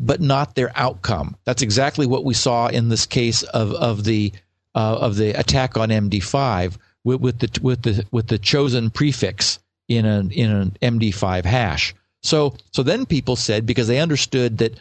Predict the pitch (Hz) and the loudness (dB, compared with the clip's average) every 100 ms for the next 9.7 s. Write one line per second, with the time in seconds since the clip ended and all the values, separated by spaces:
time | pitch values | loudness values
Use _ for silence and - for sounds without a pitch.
0 | _ - 113 170 190 - 110 - - 90 | _ -2 0 0 -2 -2 0 -2 -2 0
1 | 82 104 117 - _ 180 - 131 135 - | 0 0 -2 -8 _ -2 2 2 0 -4
2 | _ 156 - 226 214 139 - 202 202 196 | _ -2 0 0 0 -4 -2 0 2 2
3 | 185 - _ - 190 269 247 135 113 92 | 0 -6 _ -4 0 2 2 2 2 0
4 | - - - _ _ _ _ 135 131 135 | -2 -6 -10 _ _ _ _ 0 2 2
5 | 120 113 95 92 107 117 - _ _ - | 2 2 0 -2 -2 -4 -8 _ _ -4
6 | 117 139 175 202 180 170 170 151 120 104 | 0 2 2 2 4 2 2 0 0 2
7 | 107 127 - _ - 135 131 123 123 120 | 0 -2 -10 _ -4 0 2 2 2 0
8 | 117 - 113 92 - - _ _ _ _ | -2 -2 -2 -2 -6 -14 _ _ _ _
9 | 110 - 170 185 156 151 190 | -8 -2 0 2 2 2 -2